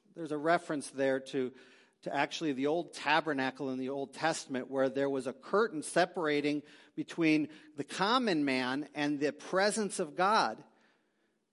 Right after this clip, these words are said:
"Confidence to enter the most holy place by the blood of Jesus, by a new and living way opened for us through the curtain that is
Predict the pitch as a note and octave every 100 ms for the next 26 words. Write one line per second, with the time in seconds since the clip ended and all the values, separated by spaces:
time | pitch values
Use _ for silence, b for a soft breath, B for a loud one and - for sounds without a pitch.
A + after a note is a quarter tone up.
0 | _ _ _ _ _ _ _ - A#3 B3
1 | A3+ G3+ - F#3+ G3 C#4 C4+ G#3 E3 D#3+
2 | D3 - E3+ D#3 D3 - D3+ D3+ E3 D3+
3 | D3 D3+ D#3+ F3 D#3 E3 D3+ D3 C#3 -
4 | C#3+ D3+ C#3+ D3+ F#3 C4 B3 G3 G#3 G#3+
5 | F#3+ D#3+ D#3+ F3+ G#3+ A#3 G3+ - E3 C#3
6 | C#3 - - F3+ G3+ G#3 - A#3 B3 E3+
7 | C#3+ D#3 D#3+ D#3 D#3 D#3 -